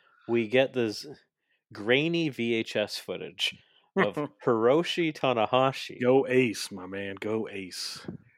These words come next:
Speaker 1: Go Ace.
Speaker 2: Mm-hmm.
Speaker 1: Um, and it was really good. Y-, h-, they had his music in the background, which just makes my heart swell.
Speaker 2: Yeah, me too.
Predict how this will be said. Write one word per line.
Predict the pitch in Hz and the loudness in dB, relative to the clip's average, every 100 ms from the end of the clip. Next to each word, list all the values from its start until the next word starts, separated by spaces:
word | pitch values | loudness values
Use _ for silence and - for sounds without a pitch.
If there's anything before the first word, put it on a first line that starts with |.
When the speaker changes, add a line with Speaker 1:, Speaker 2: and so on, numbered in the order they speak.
| _ _ | _ _
Speaker 1:
Go | - 202 143 - | -4 -4 -4 -4
Ace. | 180 170 - - - - _ _ 131 | -4 -4 -8 -16 -16 -18 _ _ -4
Speaker 2:
Mm-hmm. | 117 107 92 - | -4 -6 -12 -2
Speaker 1:
Um, | 117 110 113 _ - | -2 -2 -6 _ -4
and | 143 | 0
it | 151 | 2
was | 147 - | 0 0
really | 143 151 | 2 2
good. | 127 113 | 0 -2
Y-, | 117 - - | -4 -10 -8
h-, | 131 | -8
they | 139 139 | 0 0
had | 135 147 | 2 0
his | 147 123 113 | 0 -4 -4
music | 107 110 139 - | -4 -4 -6 -6
in | 131 | -4
the | 127 | -2
background, | 131 131 - 147 143 160 _ - - - | 0 -2 -2 -4 -4 -8 _ -20 -20 0
which | 135 147 - - | 2 2 -2 -10
just | - 135 208 - - - _ _ - | -4 0 -2 -4 -14 -18 _ _ -16
makes | 104 110 113 - - - 113 | -4 -2 -2 -4 -16 -16 -8
my | 110 | -8
heart | 101 101 98 - | -6 -6 -8 -12
swell. | - 98 87 - _ _ _ 151 | -12 -12 -12 -16 _ _ _ 0
Speaker 2:
Yeah, | 120 101 | 0 0
me | 107 | -6
too. | - 92 | -8 -12